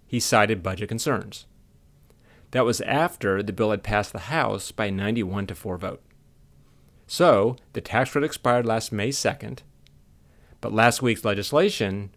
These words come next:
would restart the program effective January one, two thousand eighteen, and go through, go through the end of twenty twenty-seven. The legislation would essentially reinstate the previous tax credit.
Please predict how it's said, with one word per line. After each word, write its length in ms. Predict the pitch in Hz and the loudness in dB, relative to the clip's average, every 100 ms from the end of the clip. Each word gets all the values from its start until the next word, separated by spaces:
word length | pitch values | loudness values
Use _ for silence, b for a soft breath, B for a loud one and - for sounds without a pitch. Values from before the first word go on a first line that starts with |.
| - | -10
would 140 | 101 | -4
restart 400 | 110 - 127 170 | -4 2 2 4
the 60 | 156 | 0
program 640 | 110 104 101 98 98 101 - | 0 0 0 -2 -4 -6 -12
effective 420 | 104 - 110 110 | -4 0 0 -2
January 380 | 90 107 123 123 | -2 0 2 0
one, 340 | 110 107 107 | 0 0 0
two 220 | 104 113 110 | -2 -6 -2
thousand 400 | 104 98 90 92 | 0 0 -2 -6
eighteen, 560 | 95 - 104 98 104 - _ | -6 -4 -4 -4 -10 -16 _
and 140 | 104 101 | -8 -2
go 140 | 107 | -2
through, 320 | 92 120 113 - | -2 -4 -4 -8
go 160 | - 104 | -2 -2
through 280 | - 120 135 | -2 -2 -2
the 180 | 151 | 0
end 340 | 107 101 101 98 b b b b | 0 0 -4 -8 b b b b
of 140 | - | -8
twenty 280 | - 104 95 | -4 -2 -2
twenty-seven. 520 | 87 98 95 - - - _ _ _ _ b b b b b | -2 -6 -6 -8 -12 -20 _ _ _ _ b b b b b
The 80 | 139 | 2
legislation 720 | 180 202 - 117 - 110 110 | 4 4 4 4 2 -4 -4
would 120 | 123 | -4
essentially 420 | 110 - 127 123 110 | -2 -2 -2 -2 -4
reinstate 640 | 101 127 127 - 107 104 | 0 2 2 0 0 0
the 80 | 101 | -4
previous 380 | - 104 98 92 | -4 -4 -4 -6
tax 260 | 92 87 | -8 -10
credit. 280 | - 98 - | -10 -12 -12